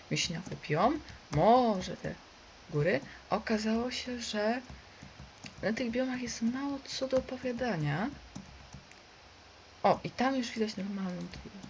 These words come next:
tajgę, ale to nie w tym odcinku. No na pewno nie w tym odcinku. Spokojnie wszystkie biomy omówimy, a uwierzcie mi, że jest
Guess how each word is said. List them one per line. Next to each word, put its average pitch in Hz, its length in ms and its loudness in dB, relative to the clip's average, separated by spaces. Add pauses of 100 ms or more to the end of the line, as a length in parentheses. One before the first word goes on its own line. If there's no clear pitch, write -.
(380)
tajgę, 156 300 0
ale 170 180 -6 (640)
to 339 220 6
nie 214 300 4
w 220 60 -8
tym 196 320 -2
odcinku. 156 500 -2 (920)
No 180 60 -2
na 175 100 -2
pewno 175 200 -4 (100)
nie 190 60 -8
w - 60 -16
tym - 120 -14 (100)
odcinku. - 320 -12 (1600)
Spokojnie 269 540 2
wszystkie 196 480 -2
biomy 151 240 -2 (100)
omówimy, 262 680 0 (840)
a 170 240 0
uwierzcie 214 380 0
mi, 180 160 -2
że 156 160 -2
jest - 300 -6